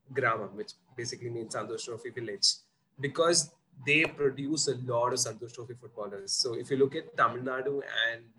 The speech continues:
uh, Kerala teams for the last twenty, thirty years, a chunk comes from this particular village. So very interesting also because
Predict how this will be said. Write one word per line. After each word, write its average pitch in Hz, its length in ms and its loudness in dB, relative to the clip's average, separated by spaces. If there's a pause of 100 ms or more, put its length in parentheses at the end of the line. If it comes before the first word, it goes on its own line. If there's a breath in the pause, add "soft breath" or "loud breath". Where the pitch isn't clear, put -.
(120)
uh, 98 240 -4
Kerala 117 400 0
teams 117 320 -6
for 113 200 -2
the 110 80 -2
last 104 440 2 (480)
twenty, 131 300 6
thirty 127 340 2
years, 117 440 4
a 123 140 0 (140)
chunk 123 360 4
comes 113 280 4
from 113 180 -4
this 120 180 4
particular 123 460 0
village. 104 380 -4
So 107 320 -2 (600)
very 175 180 12
interesting 165 680 8
also 147 360 10
because 147 600 4